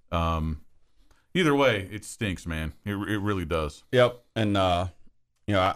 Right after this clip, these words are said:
Speaker 2: I would guess that,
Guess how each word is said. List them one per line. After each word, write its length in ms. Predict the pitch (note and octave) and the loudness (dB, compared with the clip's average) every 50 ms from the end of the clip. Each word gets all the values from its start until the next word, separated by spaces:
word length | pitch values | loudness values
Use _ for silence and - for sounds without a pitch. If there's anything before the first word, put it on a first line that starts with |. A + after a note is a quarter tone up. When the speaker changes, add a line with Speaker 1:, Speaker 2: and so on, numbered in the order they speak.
| - _ - | -4 _ 0
Speaker 2:
I 120 | G2+ G#2+ | 0 2
would 280 | A2 G#2 F#2 E2 E2 - - _ _ - A2 | 2 2 0 -2 -4 -8 -14 _ _ -8 -2
guess 480 | G2+ F#2+ F#2+ F#2+ F#2+ F2 - - - E2 D#2+ D#2+ - - _ - _ _ _ _ _ _ _ _ - - - - _ _ _ _ _ _ _ _ - | 0 2 4 4 4 2 0 -6 -10 -8 -8 -10 -10 -14 _ -20 _ _ _ _ _ _ _ _ -20 -20 -20 -20 _ _ _ _ _ _ _ _ -8
that, 520 | F2 F2+ E2+ E2 D#2 D2+ - - - - | -4 -4 -2 -2 -2 -4 -4 -8 -12 -20